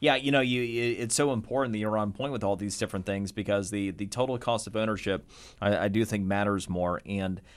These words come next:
you know, when you're taking a look at, uh, what we had, so, you know, the, we continue to see that the luxury market is weak. You're talking about condos. There being some weakness there. Um, it really sounds like it is very much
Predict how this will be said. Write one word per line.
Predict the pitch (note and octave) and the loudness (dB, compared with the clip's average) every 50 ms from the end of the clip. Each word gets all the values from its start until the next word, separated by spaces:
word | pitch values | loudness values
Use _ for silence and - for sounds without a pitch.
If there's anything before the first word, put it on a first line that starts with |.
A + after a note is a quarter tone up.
| - - | -18 -10
you | - A2+ | -4 -2
know, | A2 | 0
when | G#2+ A2+ B2 | 0 0 0
you're | B2+ B2+ A#2+ A2 E2+ - - | 0 -2 -2 -4 -8 -10 -2
taking | - E3+ F#3 G3+ F#3 | 2 2 4 4 2
a | C#3 | 2
look | B2+ C3 C3 - - | 4 4 4 4 4
at, | A2 A2 G2+ - - - - - - | 0 0 0 -2 -14 -20 -20 -10 -4
uh, | - G2+ G#2+ G#2 | 0 2 2 2
what | G2+ G#2+ C3 C3+ | 2 2 0 2
we | C#3 C3+ | 2 0
had, | A#2 G#2+ G2+ F2 E2+ F2+ | 0 0 0 0 0 0
so, | - A#2 A2 G#2+ G#2+ G#2+ G#2 | 2 4 4 4 4 2 0
you | G#2 G#2+ A2 | -2 -2 -2
know, | G#2+ G#2 G2 G2 | 0 0 0 0
the, | F#2+ G#2 G#2 G#2 - - - - - - - | -2 -2 -4 -4 -6 -10 -20 -20 -20 -12 -4
we | - A#2+ C3+ D3 C#3+ | 0 2 2 2 0
continue | C#3 - - C3+ B2 E3+ F3 F3+ E3 D3 | -2 -2 -2 -2 0 0 0 2 2 2
to | A#2+ A2 | 2 2
see | G2 - A2 G2+ F#2+ G2 | 0 2 0 0 0 0
that | F#2+ G2+ G2 G2 G2 F#2+ | 0 0 0 0 0 -2
the | - G2 G2+ G#2 G#2 D#2+ | -2 -2 -2 -2 -4 -2
luxury | G#2+ B2 C3 B2 - C#3 | 0 0 0 2 2 2
market | C3 A#2+ A2+ A2+ A2 - G#2+ E2 | 4 4 4 2 2 2 -2 -2
is | F#2+ A2 G2 | -2 -2 -2
weak. | G#2 G2 F#2+ F2+ - | -2 -2 -2 -2 -2
You're | A#2 A#2 | -2 2
talking | - C3 B2 A2+ A#2 | 6 6 6 6 4
about | G#2+ A2 A2 A2 - | 2 2 2 2 0
condos. | - - C#3+ D3+ D3 B2 G2 E2+ D#2 D#2+ - | -4 0 2 2 2 2 0 -2 -4 -4 -4
There | - G2+ G#2 | -2 -2 -2
being | G2 A2 A2+ A2 | 0 -2 -2 -2
some | A2 - A2 G#2+ G#2 | 0 0 0 0 0
weakness | G#2 A2 A2 C#2+ F2+ G#2+ G#2 G2+ - | 0 -2 -4 -4 -4 -2 -2 -2 0
there. | - B2 A#2 A2 F#2+ E2+ D#2 D2+ - - - - - - - | 2 2 4 4 2 2 -2 -4 -8 -12 -18 -20 -20 -8 -2
Um, | - A#2+ A#2 A#2 A#2+ | 2 4 4 4 2
it | A#2+ C3+ C#3 C#3+ | 0 -2 0 2
really | C#3 C#3 D3+ D#3+ F3 F#3 F#3+ F#3 | 2 4 4 4 4 2 0 0
sounds | D#3+ - - C3+ C3 B2+ B2+ A2+ A2 | 0 2 2 2 2 2 0 0 2
like | G2 F2+ F2+ F#2 - - - - - - | 2 2 2 0 -4 -10 -20 -20 -18 -10
it | - A#2 B2 C3 - | -4 -2 -2 -2 -2
is | F#2 B2 A#2+ A#2 A#2 A2 A2 G#2+ G#2 G#2+ G#2 - - _ _ - - - - | -2 0 2 2 2 2 2 2 0 0 -2 -4 -6 _ _ -20 -20 -18 -12
very | G2+ G#2 G#2 C3+ D3 D#3+ D#3+ | -4 2 4 4 6 6 4
much | D3 C3+ A#2+ A2 A2+ A2 - - | 2 2 4 4 2 0 -2 -8